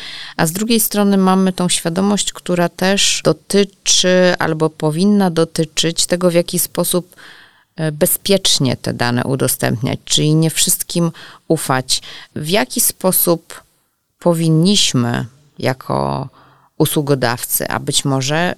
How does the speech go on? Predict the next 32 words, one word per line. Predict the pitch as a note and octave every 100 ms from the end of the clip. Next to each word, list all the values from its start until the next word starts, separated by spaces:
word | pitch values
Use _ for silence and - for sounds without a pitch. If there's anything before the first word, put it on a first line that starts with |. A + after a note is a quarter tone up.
| _
y, | D3 D3 - -
jako | D3+ - D3+
instytucje | D#3 D3 - C#3+ C#3+ - D3 D3 D3 -
państwowe | C3+ C3+ - - B2+ A#2+
też, | - A2 B2 - - -
ten | D3 D3 C#3
dialog, | C#3+ D#3 D#3+ D#3 C#3 C#3 - -
y, | C#3+ C3+ C3 - - - - - -
z | - - -
konsumentami | - D3 - D3 C#3+ D3+ D3+ D3+
prowadzić, | D3+ C#3+ C#3 C#3+ E3+ D#3+
żeby | D#3 D3+ D3+
oni | D#3 D#3+ D#3
z |
jednej | E3 E3+ D#3+
strony | - D#3 D#3
chcieli | - D#3
korzystać, | D#3 D3+ D3+ - C#3+ - -
y, | C#3+
faktycznie | - - - - D3
z |
takich | C#3 D3+ D3
nowoczesnych | D3 C#3+ D3 - D3+
rozwiązań, | D3 D3 C#3+ C#3+ E3+
ale | E3+ D#3+
z |
drugiej | D#3+ E3 E3+
strony, | - E3 E3 E3
żeby | D#3 D#3 D#3 - - - - _
te | D#3
swoje | D#3+ - E3+ D#3
dane | D#3+ E3 E3 D#3+ D#3+